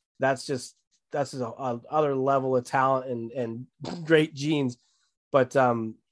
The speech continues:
growing up, Ken Griffey Junior was, you know, one of my favorite ball players, and he had so much swag, he had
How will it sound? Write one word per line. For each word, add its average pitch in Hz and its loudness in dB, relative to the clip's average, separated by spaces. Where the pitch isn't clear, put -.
growing 160 6
up, 143 2
Ken 151 -4
Griffey 143 -4
Junior 127 0
was, 117 -8
you 135 -4
know, 110 -4
one 139 2
of 139 2
my 127 2
favorite 135 2
ball 127 2
players, 117 -4
and 120 -6
he 131 -2
had 135 0
so 160 -2
much 147 -4
swag, 131 0
he 139 -4
had 127 0